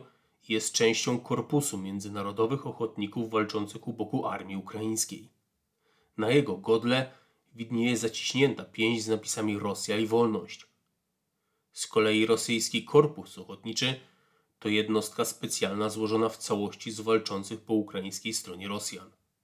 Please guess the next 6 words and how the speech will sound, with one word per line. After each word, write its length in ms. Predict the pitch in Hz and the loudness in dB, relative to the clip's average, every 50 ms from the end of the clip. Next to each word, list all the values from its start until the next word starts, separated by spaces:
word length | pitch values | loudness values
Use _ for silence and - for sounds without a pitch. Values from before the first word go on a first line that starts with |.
| _ _ _ _ _ _ _ _ _ _ _ _ | _ _ _ _ _ _ _ _ _ _ _ _
Ma 180 | - 104 104 104 | -4 -2 0 0
renomę 460 | 101 104 107 110 110 110 117 117 113 | 0 2 4 4 6 6 6 6 6
niezwykle 580 | 113 113 113 104 98 113 113 143 147 - - 90 | 4 4 2 0 0 0 0 0 2 2 -2 -6
profesjonalnej 800 | - - 107 - - 101 - - 113 104 101 95 90 92 95 98 | -6 -8 -12 -12 -10 -8 -4 -2 0 0 0 0 -2 -2 -4 -4
i 60 | 98 | -4
skutecznej. 680 | 98 - - - - 120 117 - - - 92 - - - | -4 -6 -8 0 2 2 2 2 0 -4 -6 -10 -14 -20